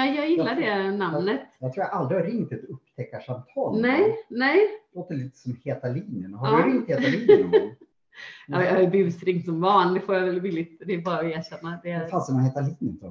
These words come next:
Speaker 2: du?
Speaker 1: Och den hette One to One, kommer jag ihåg, på min tid. Jaha.
Speaker 2: Jaha, nej,
Speaker 1: Ehm.
Speaker 2: ja, ja, du är lite yngre än vad jag är.
Speaker 1: <laughs>
Speaker 2: Ja,
Speaker 1: Nej,
Speaker 2: ja.
Speaker 1: men i alla fall, det, det går jättefint, och, om man skulle vilja läsa mer om den inriktningen. Och,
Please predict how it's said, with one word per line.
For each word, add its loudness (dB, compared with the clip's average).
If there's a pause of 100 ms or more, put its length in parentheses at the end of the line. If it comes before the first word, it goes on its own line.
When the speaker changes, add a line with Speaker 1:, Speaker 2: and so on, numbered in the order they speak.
Speaker 2:
du? -
Speaker 1:
Och -6
den 2
hette -4
One -6
to -12
One, -10
kommer -16
jag -12
ihåg, -20
på -20
min -20
tid. -20 (280)
Jaha. -4 (140)
Speaker 2:
Jaha, 0
nej, -2
Speaker 1:
Ehm. -2
Speaker 2:
ja, 0 (320)
ja, 0 (140)
du 4
är 6
lite 2
yngre 4
än -2
vad 0
jag 0
är. 4
Speaker 1:
<laughs> -6
Speaker 2:
Ja, 0
Speaker 1:
Nej, 6
Speaker 2:
ja. 8
Speaker 1:
men 6
i 6
alla 6
fall, 4
det, 4
det 0
går 4
jättefint, -4 (420)
och, 2
om -2
man -2
skulle -6
vilja -4
läsa -8
mer -12
om -14
den -12
inriktningen. -14 (180)
Och, -16